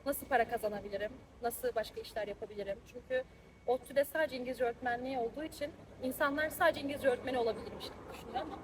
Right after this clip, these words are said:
ben Erasmus ofisinde bir yıl staj yaptım burada ve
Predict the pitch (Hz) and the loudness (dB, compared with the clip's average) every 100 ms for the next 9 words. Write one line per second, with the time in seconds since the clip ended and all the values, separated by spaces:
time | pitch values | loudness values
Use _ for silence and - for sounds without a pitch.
0 | - - - 262 277 254 262 269 269 254 | -10 -10 2 4 6 6 6 4 -4 -6
1 | - 262 269 226 233 240 - 220 208 196 | -6 -4 -4 0 0 0 -2 -2 -2 -6
2 | - - - 214 - 208 214 - 247 | -8 -12 -12 -12 -4 -4 -4 -2 0